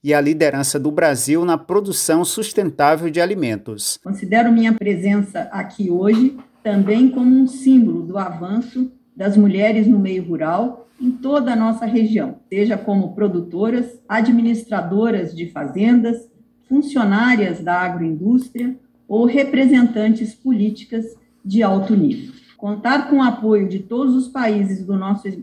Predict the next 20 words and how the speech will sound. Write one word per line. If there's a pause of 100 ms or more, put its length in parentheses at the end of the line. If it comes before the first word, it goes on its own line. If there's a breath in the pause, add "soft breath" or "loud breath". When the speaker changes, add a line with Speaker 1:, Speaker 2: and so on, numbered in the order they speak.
Speaker 2:
hemisfério (400)
mostra-nos
que
nossos
esforços
para
implementar (280)
uma
agricultura
sustentável (240 loud breath)
estão
no
caminho
certo.
Estou
segura
de
que
o
Brasil,